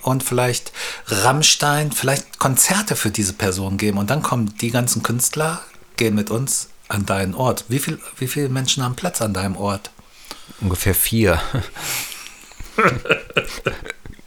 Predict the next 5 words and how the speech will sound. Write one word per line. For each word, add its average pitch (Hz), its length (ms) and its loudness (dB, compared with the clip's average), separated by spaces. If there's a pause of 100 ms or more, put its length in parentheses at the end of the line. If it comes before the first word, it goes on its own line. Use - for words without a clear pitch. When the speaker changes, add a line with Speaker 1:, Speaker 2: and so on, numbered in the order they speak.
(380)
Speaker 2:
Also, 104 320 6 (1300)
ich 120 120 4
sag 120 160 6
mal 117 140 8
so, 104 340 6